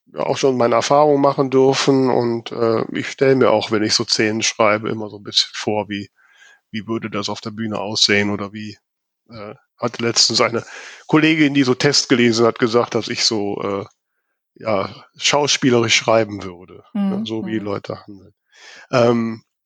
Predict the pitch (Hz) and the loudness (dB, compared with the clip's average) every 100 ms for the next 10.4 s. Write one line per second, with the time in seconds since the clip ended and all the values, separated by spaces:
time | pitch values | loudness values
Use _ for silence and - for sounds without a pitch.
0 | _ - 185 240 240 220 180 156 165 147 | _ -2 2 4 4 4 4 4 2 2
1 | 277 247 240 240 - _ _ - - 196 | 2 4 2 0 -12 _ _ -12 -4 -2
2 | 247 - 254 - 196 233 - 220 254 - | 0 2 2 2 2 2 2 2 0 -2
3 | - 214 - 226 226 226 220 220 208 - | 0 0 0 0 0 0 0 0 -2 -2
4 | 226 208 190 180 233 330 339 302 262 240 | -2 0 -2 2 4 4 4 4 4 2
5 | - 220 208 233 247 294 320 - - _ | 2 0 0 0 0 0 -2 -8 -20 _
6 | 202 226 226 226 214 220 202 180 190 349 | 2 4 4 2 -2 2 2 2 2 2
7 | 370 320 - 269 262 240 - 240 254 254 | 2 -4 0 0 0 -2 0 2 2 2
8 | 175 175 196 196 190 208 202 190 - - | 0 2 0 0 2 4 2 0 0 -2
9 | - 190 185 185 180 - 233 214 - 160 | -2 0 0 0 -4 0 2 2 2 2
10 | 170 147 135 135 | 2 2 0 -2